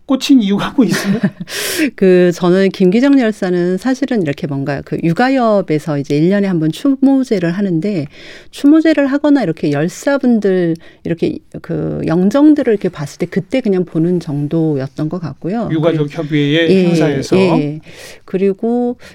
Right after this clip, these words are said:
Speaker 2: 이제 한 이 년 전쯤에 어떤 그 기사에서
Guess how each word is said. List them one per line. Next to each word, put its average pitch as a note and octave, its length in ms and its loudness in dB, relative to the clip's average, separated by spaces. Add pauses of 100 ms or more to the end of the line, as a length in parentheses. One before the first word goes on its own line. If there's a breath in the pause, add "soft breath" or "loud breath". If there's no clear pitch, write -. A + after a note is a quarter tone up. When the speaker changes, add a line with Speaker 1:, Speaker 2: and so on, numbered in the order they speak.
Speaker 2:
이제 - 200 -8
한 F#3+ 220 -2
이 G3 160 4
년 A#3+ 240 4
전쯤에 E3 840 0
어떤 D#3 360 -2
그 D#3 160 -6
기사에서 F3 1300 -2